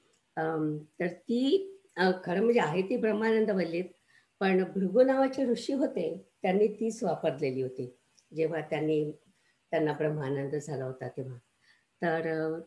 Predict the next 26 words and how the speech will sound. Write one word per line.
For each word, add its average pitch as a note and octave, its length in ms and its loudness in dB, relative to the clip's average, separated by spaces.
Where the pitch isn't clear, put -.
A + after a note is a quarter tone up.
त्यांनी A#3+ 300 4
ती F4+ 200 2
कशी - 260 -2
वापरली, D3 600 0
त्यांचे F#3+ 380 2
वडील F#3+ 400 4
म्हणजे G#3+ 180 2
वरुण, C#3+ 420 2
वरुणाचा E3+ 460 0
मुलगा E3 280 -4
भृगू. D3+ 360 -4
तर, F3 240 -2
अ, F3+ 260 -4
हा F#3+ 260 0
भृगू F#3+ 300 2
आपल्या G3 340 2
वडिलांकडे F#3+ 500 0
गेला G3 240 0
आणि F3+ 200 0
त्यांना F3 300 -4
म्हणाला, F3 340 -4
"मला E3+ 180 -4
ब्रह्म E3+ 340 -8
म्हणजे E3+ 260 -6
काय F3+ 160 -8
सांगा." F#3 320 0